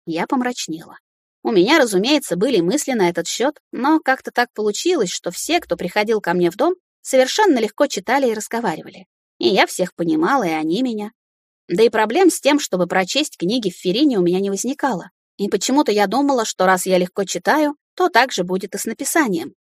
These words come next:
А нет, значит, мне тоже нужно научиться писать на языке Ферина, а заодно и на языке Мариэли. Мало ли, как дальше дело повернётся. Получается, что нужно научить Арейну и всех остальных писать на русском языке.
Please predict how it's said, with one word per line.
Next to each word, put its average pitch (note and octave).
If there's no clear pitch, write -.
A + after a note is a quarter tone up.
А G3
нет, F#3
значит, F3+
мне G#3
тоже D#4
нужно E3+
научиться F3
писать E3+
на F3
языке F#3
Ферина, G#3+
а F#4+
заодно E3
и D4
на E3+
языке D#3
Мариэли. F3
Мало C4+
ли, F3+
как E3+
дальше D#3+
дело F#3
повернётся. D#3+
Получается, B3+
что A3+
нужно A#3+
научить F3+
Арейну G3
и F#3+
всех G3
остальных E3
писать F3
на A#3+
русском F3
языке. F3+